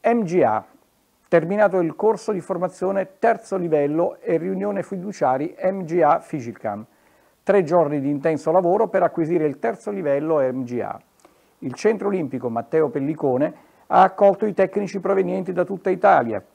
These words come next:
che vi hanno soggiornato e hanno potuto seguire tutta, in tutta sicurezza le lezioni sui vari e importanti argomenti proposti. La commissione nazionale, presieduta da Enzo Failla, ha accolto presenti con i, i presenti con i buoni auspici per un futuro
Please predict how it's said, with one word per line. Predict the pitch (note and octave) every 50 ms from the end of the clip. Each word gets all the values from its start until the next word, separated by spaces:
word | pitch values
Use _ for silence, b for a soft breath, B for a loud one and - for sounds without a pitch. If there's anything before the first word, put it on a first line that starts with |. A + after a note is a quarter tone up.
| _ _
che | - C3
vi | A#2+ B2 C3
hanno | C3+ C#3+ C3+ A#2+
soggiornato | - - C#3+ C3 D#3 F3 E3 E3 D3+ C3+ C3+ D#3+ - F#3+ - - -
e | - - D#3
hanno | D3+ D#3 D#3 D#3 D3 -
potuto | - - - E3+ D3 - C3+ C3+ B2+ - E3+
seguire | - - G#3+ G3 E3 D#3 D#3+ D#3+ F3 E3+ - _
tutta, | - B3 G3+ - - F#3+
in | F#3+ - F#3+ C#3+
tutta | - G3+ - - D#3
sicurezza | - - F#3+ - A3 E3+ D#3 E3 - F3
le | E3+ E3 F#3+
lezioni | A3+ A#3+ - - - - B2 A#2 B2 - - -
sui | - - G3 F#3+
vari | E3 F3+ F3+ F#3 F#3+ G3
e |
importanti | F#3+ - - G#3+ F#3 - - C#3+ C#3+ C#3+ D#3 D#3
argomenti | D3 D3 E3 E3+ D#3+ C3+ C3+ C#3 C3+ C#3
proposti. | C3+ C#3 B2 - G#2 - - - - _ _ b b b b b b b b b b b b _
La | C3+ B2
commissione | - D#3+ C#3+ D3 C#3 - E3+ D#3 C#3+ C3+
nazionale, | C3+ C3+ C3 - - F#3 E3 C#3 C3 D3 E3+ E3+
presieduta | E3+ - D3 C3 A#2+ C3+ C#3 D3+ E3 D3 D3
da | B2 B2 C3
Enzo | D#3 E3 D3 - C3
Failla, | A2+ - E3+ E3+ D3 C3 B2+ C3 D3+ E3+ B B B B B B
ha | _ - F#3+
accolto | G3 F#3+ - G#3+ G#3+ G#3 E3+ - - E3 D3+
presenti | - - - F3+ F3 E3 F#3 F3+ F3 E3+ E3+ - G3+
con | F3+ - G3 F#3+
i, | F#3+ G3 F#3+
i | D3
presenti | - F#3+ D#3+ F3 F3+ E3+ E3+ G#3
con | F3+ G#3 F#3+ F3
i | F3
buoni | F3 D#3 D3+ D#3 D#3+ D#3+ D#3+ E3+ -
auspici | - - F3+ F3 - - _ F3+ E3 C#3+ - E3+
per | - F#3 D#3
un | C#3
futuro | C3 - G3 E3+ - C#3+ B2+ B2 C#3+ - -